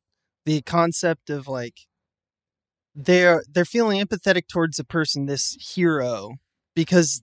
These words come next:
i-, it's a placeholder for, uh, everything that the right wants to point out. This is what you're angry about. This is what, do you have these, you know, preconditions or thoughts that are like, you think this about the universe?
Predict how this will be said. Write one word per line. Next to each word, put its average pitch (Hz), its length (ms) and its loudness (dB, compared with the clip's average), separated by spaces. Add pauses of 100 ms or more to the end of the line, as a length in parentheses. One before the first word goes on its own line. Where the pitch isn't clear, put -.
i-, - 40 -12
it's 135 400 -6
a 147 40 -6
placeholder 180 640 0
for, 151 560 -4
uh, 117 60 -2
everything 160 480 0
that 143 120 -4
the 143 80 -8
right 135 300 -4
wants 135 300 -6
to 127 80 -10
point 135 320 -10
out. 123 240 -8 (480)
This 170 260 2
is 185 120 -2
what 175 180 4
you're 156 160 2
angry 151 360 2
about. 123 380 0 (100)
This 160 200 -2
is 147 160 -6
what, 143 300 0 (360)
do 170 160 -2
you 180 100 8
have 175 260 8
these, 156 640 -2
you 147 180 -2
know, 123 380 -6 (100)
preconditions 151 720 0
or 127 120 -4
thoughts 135 500 2
that 113 300 -4
are 123 200 -2
like, 120 220 -6
you 147 120 -8
think 139 280 -8
this 135 180 -6
about 135 260 -6
the 131 80 -14
universe? 123 560 -6